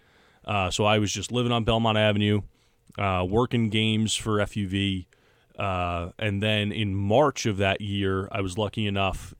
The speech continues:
through Fordham connections, through Jeff Fitzgerald, who's a W F U V alum, and through, uh, Professor Noble, who I mentioned earlier,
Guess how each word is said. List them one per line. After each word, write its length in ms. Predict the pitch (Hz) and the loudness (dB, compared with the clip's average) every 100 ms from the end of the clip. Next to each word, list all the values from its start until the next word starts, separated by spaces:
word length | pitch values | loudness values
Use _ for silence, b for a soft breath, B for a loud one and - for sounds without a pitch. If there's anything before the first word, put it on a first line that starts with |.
| - | -8
through 220 | 110 135 | 0 0
Fordham 380 | - 123 117 110 | 0 0 2 0
connections, 580 | 110 101 - 107 101 - | -2 -4 -2 -4 -4 -6
through 440 | 110 110 107 101 | -2 2 0 -2
Jeff 180 | - 113 | -4 -4
Fitzgerald, 680 | - 107 - 107 107 107 101 | -2 -6 -2 0 0 -2 -2
who's 420 | 107 101 92 - | -2 -2 -4 -6
a 200 | 104 98 | -4 -4
W 300 | 92 104 104 | -6 -4 -4
F 120 | 101 | -4
U 60 | 101 | -4
V 100 | 98 | -2
alum, 380 | 98 101 104 110 b b b b | -2 -2 -2 -4 b b b b
and 180 | 104 98 | -8 -4
through, 380 | 113 107 101 104 | 0 2 2 0
uh, 180 | 104 98 | -2 -2
Professor 400 | - - 110 92 | -2 -2 -2 0
Noble, 300 | 107 113 104 | 2 2 2
who 60 | 101 | 0
I 60 | |
mentioned 320 | 101 98 98 | -2 -4 -2
earlier, 420 | 113 113 104 98 | 0 2 2 -2